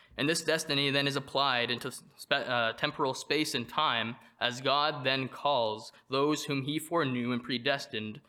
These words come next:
to repentance and faith in Christ. He who began a good work in you, he who called you, will not abandon you, but rather has planned out your redemption from before this vast universe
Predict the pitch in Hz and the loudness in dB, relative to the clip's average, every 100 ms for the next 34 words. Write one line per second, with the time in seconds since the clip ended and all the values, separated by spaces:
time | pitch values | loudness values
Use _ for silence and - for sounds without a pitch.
0 | _ - 123 131 - - 151 127 98 92 | _ -10 -6 -8 -4 -4 -4 -4 -8 -10
1 | - _ _ _ _ _ 107 - 139 107 | -16 _ _ _ _ _ -12 -2 0 0
2 | 107 104 104 123 104 101 - - _ _ | -2 -10 -8 -2 -2 -4 -10 -16 _ _
3 | _ _ _ - - - - 151 180 190 | _ _ _ -20 -20 -20 -4 0 2 2
4 | 165 151 143 147 160 165 147 135 143 123 | 2 2 0 2 2 2 0 0 0 2
5 | 123 160 - - - _ 117 113 127 151 | 2 0 -2 -12 -20 _ -8 -4 0 0
6 | 170 185 - _ - - 165 185 147 127 | 0 -4 -10 _ -20 -6 -2 0 0 -2
7 | - 135 151 147 170 180 185 - _ _ | 0 2 2 0 -4 -4 -6 -12 _ _
8 | 120 139 151 131 127 120 117 113 117 123 | -2 0 2 2 0 0 -2 0 0 0
9 | 113 107 101 101 _ _ _ _ _ _ | -2 -8 -14 -16 _ _ _ _ _ _
10 | _ _ _ 127 127 135 151 151 143 139 | _ _ _ -2 2 4 4 4 4 2
11 | - 147 156 156 151 143 127 123 131 135 | 0 2 4 4 2 2 2 2 2 0
12 | - 135 139 139 - - 127 120 123 - | 0 0 -2 -6 -14 -6 -2 -2 -2 0
13 | 143 143 127 120 123 123 131 - - - | 2 2 2 0 0 2 2 -2 -10 -18
14 | - - 131 120 107 101 107 - | -20 -6 -4 -2 -2 -4 -6 -10